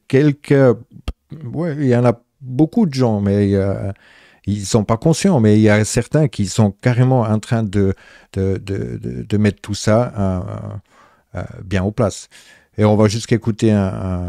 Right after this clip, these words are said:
un, un rabbin, euh, c'est en sous-titre, peut-être il faudrait arrêter la vidéo pour, pour, euh,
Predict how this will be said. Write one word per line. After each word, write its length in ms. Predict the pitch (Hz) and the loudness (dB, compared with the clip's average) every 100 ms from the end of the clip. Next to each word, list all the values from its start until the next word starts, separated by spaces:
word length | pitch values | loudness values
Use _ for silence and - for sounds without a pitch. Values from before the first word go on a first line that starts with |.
| - | -8
un, 200 | 92 90 92 95 | -8 -8 -4 -2
un 40 | |
rabbin, 480 | 92 98 101 107 101 101 - _ - | 0 2 4 4 2 -2 -8 _ -10
euh, 300 | 90 87 87 92 92 92 - - 101 | -8 -6 -8 -10 -12 -14 -16 -14 -12
c'est 140 | - | -4
en 100 | 95 | -2
sous-titre, 460 | 90 107 92 120 - | -2 -4 -2 -2 -2
peut-être 320 | 101 90 95 | -8 -8 -8
il 80 | 95 | -10
faudrait 220 | - 95 | -8 -4
arrêter 320 | 92 90 92 90 | -2 -2 -4 -4
la 100 | 90 | -4
vidéo 340 | 87 92 98 | -4 -4 -4
pour, 280 | - 87 85 | -4 -8 -10
pour, 380 | - 87 87 85 | -10 -10 -8 -8
euh, 140 | 85 | -8